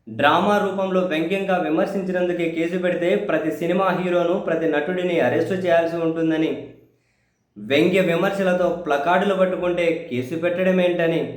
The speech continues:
వ్యంగ్యంగా రీల్ చేయడం తప్పైతే ఇక మనం భావ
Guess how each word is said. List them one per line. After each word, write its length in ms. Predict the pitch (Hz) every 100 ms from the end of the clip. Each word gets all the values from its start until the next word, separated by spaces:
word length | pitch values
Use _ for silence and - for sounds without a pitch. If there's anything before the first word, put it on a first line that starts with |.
| - - - _ _ -
వ్యంగ్యంగా 640 | 107 147 170 185 175 165 156 117
రీల్ 260 | 147 202 185
చేయడం 320 | 185 180 170 - - -
తప్పైతే 600 | 127 120 185 185 185 175 120 - - - - _ _ _ _ _ _ _ 151
ఇక 140 | 160
మనం 320 | 175 170 165 127 - - - - - -
భావ 220 | - 156